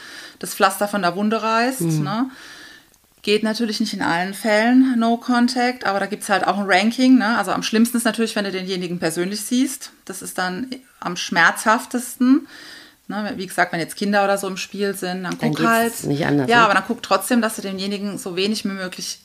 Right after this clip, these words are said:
Speaker 1: face-to-face siehst und guck, dass du vielleicht die Sachen bestenfalls schriftlich, per E-Mail oder per WhatsApp, ne? Gut, Telefon wäre dann das, das nächste vom Ranking her, ne? Also wenn du die Stimme hörst, das kann natürlich auch schon wehtun, ne? Und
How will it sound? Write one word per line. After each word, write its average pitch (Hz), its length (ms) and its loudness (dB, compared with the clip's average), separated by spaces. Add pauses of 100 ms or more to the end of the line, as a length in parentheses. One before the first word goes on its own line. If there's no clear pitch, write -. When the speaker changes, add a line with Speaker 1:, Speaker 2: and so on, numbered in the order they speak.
Speaker 1:
face-to-face 185 800 -4
siehst 226 560 -4
und 180 220 -10
guck, - 100 -20
dass 170 180 -8
du 165 60 -14
vielleicht 170 300 -4
die 175 40 -8
Sachen 175 480 0 (580)
bestenfalls 131 580 -6
schriftlich, 185 600 -2
per 180 140 -2
E-Mail 185 380 -2
oder 170 120 2
per 170 200 -6
WhatsApp, 170 680 -2
ne? 170 340 -6 (120)
Gut, 180 240 -10
Telefon 180 420 -2
wäre 165 120 0
dann 160 120 0
das, - 320 -8
das - 140 -16
nächste 175 580 0
vom 185 180 0
Ranking 190 420 4
her, 185 340 2
ne? 175 100 -2 (160)
Also 165 320 -4
wenn 165 140 -2
du 170 60 -4
die 165 60 -8
Stimme 185 280 -6
hörst, 175 180 -2
das - 120 -12
kann 165 120 -6
natürlich 170 240 -8
auch - 100 -6
schon 180 180 -10
wehtun, 180 520 -6
ne? 175 240 -8
Und 165 200 -8